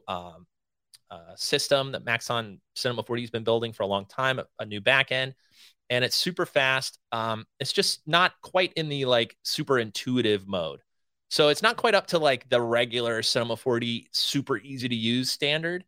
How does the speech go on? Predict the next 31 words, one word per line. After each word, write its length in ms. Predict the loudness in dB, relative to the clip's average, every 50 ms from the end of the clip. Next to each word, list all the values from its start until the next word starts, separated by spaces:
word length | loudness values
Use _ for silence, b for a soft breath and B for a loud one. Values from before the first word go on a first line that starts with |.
| _ _ _ _ _ _ _ -2
uh, 120 | -2 2
but 120 | 2 2 2
I 40 |
think 160 | 2 0 -2 -2
they're 100 | -2 -2
getting 280 | 0 0 -2 -2 -4
there. 220 | -8 -12 -16 -16 -18 _ _ _
So 340 | -4 0 2 4 4 4 2 2
I, 220 | 2 2 2 0 0
I've 240 | 0 -2 -2 -2 -4 _
played 220 | -2 0 2 2
around 220 | 2 2 2 0 -2
with 140 | -4 0 2
it. 220 | 2 2 0 0
I 80 | -6 -8
think 180 | -6 -6 -6 -6
it's 140 | -8 -10 -6 -2
awesome. 400 | 0 0 0 0 0 -2 -4 -2
I 80 | -4 -4
think 160 | -6 -4 -2
they're 100 | -2 -4
building 380 | 0 0 0 0 0 -2 -2
it 80 | -4 -4
into 180 | -4 -6 -6 -6
something 360 | -6 -6 -6 -6 -8 -10 -4
great. 320 | -2 -2 0 0 -2 -6 _ _ _ _ _ _ _ _ _ 2
But 200 | 4 4 4 4
right 180 | 2 2 2
now 200 | 2 0 0 0
it's 120 | -2 -2 -4
just, 200 | -6 -6 -8